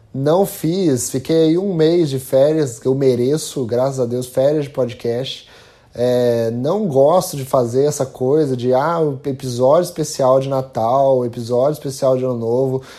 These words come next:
Não me importa, tá? Ah, porque o Friends faz. O Friends faz porque vende o Friends. Eu não vendo isso aqui.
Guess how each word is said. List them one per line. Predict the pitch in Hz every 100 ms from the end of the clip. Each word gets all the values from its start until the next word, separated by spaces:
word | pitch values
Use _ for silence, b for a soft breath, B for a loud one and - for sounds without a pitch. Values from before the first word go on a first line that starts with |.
| B -
Não | 139 175
me | 226
importa, | 220 - 135 170 180 -
tá? | 135 139 160 180 B B B -
Ah, | 160 190
porque | - -
o | 147
Friends | - - 160 175 170 -
faz. | 143 135 139
O |
Friends | 143 190 214 208
faz | - 185 202
porque | 202 202
vende | 170 143 151 147 127
o |
Friends. | 120 123 120 156
Eu |
não | 196 180
vendo | 151 156 160
isso | 170
aqui. | 170 202 202